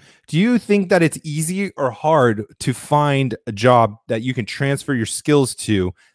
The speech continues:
that people are going to be willingly wanting to hire you? What do you have? Security? That doesn't pay sixty thousand a year for the most part. I mean, I'm sure there's some that will. What are you going to do?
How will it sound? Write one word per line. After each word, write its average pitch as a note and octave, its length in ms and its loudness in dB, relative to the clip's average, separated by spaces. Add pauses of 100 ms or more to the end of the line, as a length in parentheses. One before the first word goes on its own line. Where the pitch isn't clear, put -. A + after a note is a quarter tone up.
that A#2+ 140 0
people C#3 280 0
are B2 120 4
going A#2+ 220 0
to A2 40 -6
be A#2 100 0
willingly A#2+ 480 -2
wanting G#2+ 280 -2
to F2+ 80 -6
hire F2+ 240 -8
you? E2 160 -14
What C3 100 -2
do F#3+ 60 -4
you F#3+ 80 0
have? B2 180 -2
Security? C3+ 520 -4
That E3 160 -10
doesn't E3 200 -6
pay E2+ 160 -12
sixty - 300 -20
thousand - 340 -20
a G#1+ 80 -20
year - 200 -20 (580)
for C3 100 -6
the G2+ 60 0
most E2 240 -6
part. E2+ 260 -4
I G2+ 60 -8
mean, G#2+ 140 -2
I'm G#2 100 -2
sure G2+ 160 -4
there's E2 120 -12
some E2 200 -12
that E2 160 -20
will. F2+ 260 -12 (2000)
What D3+ 200 6
are G#3 60 4
you D3+ 300 2
going B2 320 2
to G#2 80 0
do? F2+ 300 -6